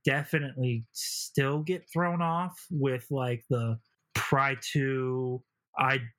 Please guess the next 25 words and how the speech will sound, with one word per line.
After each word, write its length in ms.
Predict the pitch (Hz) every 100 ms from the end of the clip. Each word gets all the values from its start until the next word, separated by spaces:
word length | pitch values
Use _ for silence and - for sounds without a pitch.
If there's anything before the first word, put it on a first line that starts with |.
| -
I 180 | 139 135
Davanita 800 | 131 131 127 131 123 139 131 123
songs. 840 | - 139 135 131 127 110 - - - 123 -
Bugs 420 | 156 156 160 -
still 300 | - 170 165
kinds 400 | - 160 156 143
of 80 | 151
throws 300 | 160 156 151
me 180 | 156 151
off. 260 | 147 151 151 - -
Like, 180 | 156 151
the 100 | 147
second 540 | - - 170 180 170 - -
half 400 | - 151 151 165
of 140 | 175
the 140 | 175 170
album 440 | 160 165 180 175
definitely, 640 | 151 143 - 143 135 127 123 _ _ _
it 120 | 151
has 260 | 139 156 -
filler 640 | - 143 139 175 196 208 _ _
in 180 | 190 202
it 200 | 214 208 - -
for 220 | - 147
sure. 560 | - - 151 185 196